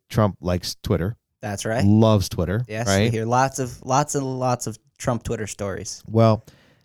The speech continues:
Speaker 1: uh, uh, uh, reportedly, Michael Stipe actually tweeted, "Go F yourselves, the lot of you, you sad, attention-grabbing, power-hungry little men.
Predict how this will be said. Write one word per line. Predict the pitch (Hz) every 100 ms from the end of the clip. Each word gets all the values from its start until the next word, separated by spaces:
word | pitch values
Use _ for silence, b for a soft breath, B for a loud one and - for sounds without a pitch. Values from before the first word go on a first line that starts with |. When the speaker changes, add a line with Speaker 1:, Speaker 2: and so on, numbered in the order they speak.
| b
Speaker 1:
uh, | 120 104 101 120 -
uh, | 123
uh, | - 113
reportedly, | 127 - 180 214 202 104 87 69 85 123
Michael | - 113 113 107 107
Stipe | - - 113 98 87 - _ _ _ _ _
actually | 113 104 - 107 95
tweeted, | 95 - 120 101 92 90 - b b b _
"Go | 180 240
F | 269 269
yourselves, | 214 214 113 85 76 - - - - _ _ _ -
the |
lot | 170 208 214
of | 139
you, | 92 82 67 - _ _
you | 104 104
sad, | - 131 135 147 147 - 90
attention-grabbing, | - - 131 123 127 104 107 104 101 98 98
power-hungry | - 139 143 135 113 113 110 104 101 90
little | 95 110 107
men. | 98 87 85 85